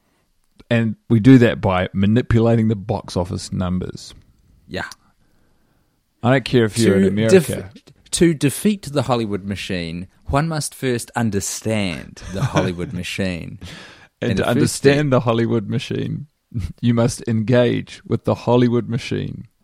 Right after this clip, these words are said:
Speaker 2: We must
Speaker 1: as
Speaker 2: become
Speaker 1: one
Speaker 2: the
Speaker 1: of the
Speaker 2: Hollywood machine.
Speaker 1: smallest, yeah, lowest level cogs. But once you're in the machine,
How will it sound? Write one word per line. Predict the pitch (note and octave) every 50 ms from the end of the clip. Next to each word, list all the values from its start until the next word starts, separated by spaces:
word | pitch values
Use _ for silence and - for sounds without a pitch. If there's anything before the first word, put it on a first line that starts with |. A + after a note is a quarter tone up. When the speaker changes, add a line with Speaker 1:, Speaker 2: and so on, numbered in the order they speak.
| _ _ _ _ _ _ _ _ _
Speaker 2:
We | - F#2
must | F2+ G2 F#2+ -
Speaker 1:
as | G#2 G#2+
Speaker 2:
become | G#2+ - A2
Speaker 1:
one | A2 A2+
Speaker 2:
the | A2+
Speaker 1:
of | G#2 G2
the | A2+
Speaker 2:
Hollywood | - F#2 F2 F2+ F2+
machine. | A#2 A#2 A#2+ A#2+ A#2+
Speaker 1:
smallest, | A#2+ A#2 A#2 A2+ - - _
yeah, | A2 A#2+ B2 A#2+ G#2+ G2 F#2+ - - _ _ _ _ _
lowest | - A2+ A#2 A#2 A#2+ B2 A#2 - -
level | A#2+ A2+ G#2+ A2 G#2+
cogs. | - - A2+ G2+ F#2 F#2 - - - - - _ _ _ _ _ _ - - - - - - _ _ _ _ _ _ _ _ _ _ _ _ _ _
But | - G#2+ G#2+
once | C3+ D#3+ F3 C#3 C3
you're | B2+ B2
in | C3 C#3+ C3+
the | A#2+
machine, | G#2 G2 - - C3 B2+ A#2+ A2+ G2+ F2+ E2+